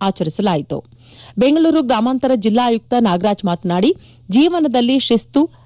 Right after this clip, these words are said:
ದೇಶಭಕ್ತಿ ಮೂಡಿಸುವಲ್ಲಿ ಸ್ಕೌಟ್ಸ್ ಮತ್ತು ಗೈಡ್ಸ್ ಪಾತ್ರ ಮಹತ್ವದ್ದಾಗಿದೆ ಎಂದು ತಿಳಿಸಿದರು.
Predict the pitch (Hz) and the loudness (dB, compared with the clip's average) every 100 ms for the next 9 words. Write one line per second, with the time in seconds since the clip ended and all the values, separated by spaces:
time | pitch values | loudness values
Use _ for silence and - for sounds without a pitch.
0 | - 233 294 311 233 214 254 214 208 196 | -2 0 0 0 -2 -2 -2 2 0 0
1 | 214 196 214 147 - - - - 262 302 | -2 0 0 -2 -8 -20 -16 -2 0 0
2 | - 247 - 208 202 220 - 202 - 220 | -2 -4 -2 0 0 -2 -4 -4 -2 -2
3 | 214 180 226 - 247 196 190 185 180 165 | 0 -2 -6 -4 -2 0 -2 -2 -4 -4
4 | 170 240 180 175 165 143 | -2 -2 -2 -2 0 -2